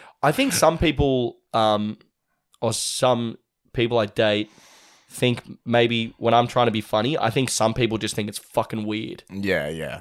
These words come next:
Speaker 1: Do you ever get that?
Speaker 2: Oh, big time.
Speaker 1: But also, I, I think if you think it's
Speaker 2: But
Speaker 1: weird
Speaker 2: I also get that on job sites.
Speaker 1: Yeah.
Speaker 2: <laughs> I get that, "Right, weird."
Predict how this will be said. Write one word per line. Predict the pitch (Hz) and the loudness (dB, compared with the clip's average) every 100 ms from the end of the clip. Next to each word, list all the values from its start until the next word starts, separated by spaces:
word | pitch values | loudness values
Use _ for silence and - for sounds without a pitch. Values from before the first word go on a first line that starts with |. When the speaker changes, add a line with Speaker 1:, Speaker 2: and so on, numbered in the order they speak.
| - | -2
Speaker 1:
Do | 131 | 2
you | |
ever | 139 | 4
get | 131 135 | 2 2
that? | 139 202 - 170 196 | 2 0 -4 -4 2
Speaker 2:
Oh, | 180 139 | 2 4
big | 190 175 | 0 -2
time. | - 98 69 - - | -2 -2 -4 -14 2
Speaker 1:
But | 170 170 | 2 4
also, | 214 - 143 113 110 - | 4 4 6 6 4 4
I, | 135 160 - - | 4 4 2 2
I | 139 147 | 4 4
think | 175 131 - _ _ _ 139 | 0 -4 -10 _ _ _ -6
if | 120 | -2
you | 165 | 0
think | 214 175 | 0 0
it's | - | 2
Speaker 2:
But | 131 | 4
Speaker 1:
weird | 135 220 | 6 6
Speaker 2:
I | |
also | 240 151 | 6 4
get | 131 120 | 2 4
that | 101 | 2
on | 90 85 | 0 0
job | 113 143 | 0 0
sites. | - - - - - - | -4 -10 -14 -16 -16 -8
Speaker 1:
Yeah. | 117 120 113 101 - - | 0 4 4 2 -2 0
Speaker 2:
<laughs> | - | 0
I | |
get | - 185 | 2 2
that, | 151 117 - _ - | 4 4 2 _ -4
"Right, | 110 117 98 71 - | 2 4 4 -2 -12
weird." | 113 127 131 107 92 | -6 -2 -2 -4 -8